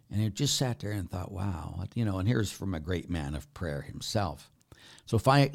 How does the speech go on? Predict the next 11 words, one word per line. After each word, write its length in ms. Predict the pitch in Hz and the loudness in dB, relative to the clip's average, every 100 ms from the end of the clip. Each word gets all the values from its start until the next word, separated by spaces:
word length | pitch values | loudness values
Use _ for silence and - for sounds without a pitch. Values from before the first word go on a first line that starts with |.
| 110 | -2
finally 360 | - 117 120 | 2 4 4
one 280 | 110 107 110 | 4 4 4
day, 240 | 95 92 90 | 4 2 2
after 420 | 85 - 90 87 | 0 -2 -6 -2
watching 440 | 85 87 - 87 | 2 2 0 -4
this 160 | 80 73 | -4 -6
for 180 | - 80 | -4 -2
many 320 | 80 87 82 | 0 2 2
months 500 | 69 69 71 69 - | 0 -2 -4 -6 -6
or 80 | 69 | -6
years, 680 | 69 76 73 73 76 - | -4 -4 -4 -6 -8 -12